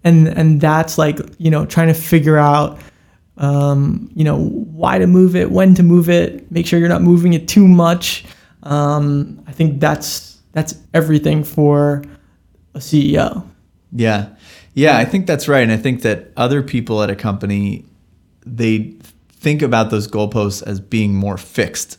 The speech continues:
Speaker 2: than maybe a C E O does.
Speaker 1: Mm-hmm.
Speaker 2: And that, especially over the years, you really learn that the goalpost is basically just a best guess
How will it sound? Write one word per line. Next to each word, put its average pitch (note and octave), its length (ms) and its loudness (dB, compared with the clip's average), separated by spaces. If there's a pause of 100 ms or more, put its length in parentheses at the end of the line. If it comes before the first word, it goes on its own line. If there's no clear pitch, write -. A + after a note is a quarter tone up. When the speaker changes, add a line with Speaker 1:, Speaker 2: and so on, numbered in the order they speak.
(100)
Speaker 2:
than A2+ 240 -4
maybe F#2 240 -4
a A2+ 40 -8
C F#2+ 280 -8
E - 40 -8
O - 120 -8
does. - 420 -12
Speaker 1:
Mm-hmm. D3+ 580 0
Speaker 2:
And G#2 220 -2
that, G2 260 -2
especially C#3 440 -2
over G#2+ 180 -2
the A#2 80 -2
years, C#3+ 400 2
you A2+ 140 2
really A2 300 0
learn G#2 720 -2
that F#2 500 -6 (800)
the A#2 140 -4
goalpost B2+ 580 2
is G2+ 100 -4
basically G#2+ 340 -2
just G2 220 -8
a E2 60 -2
best G2 460 -4
guess - 540 -6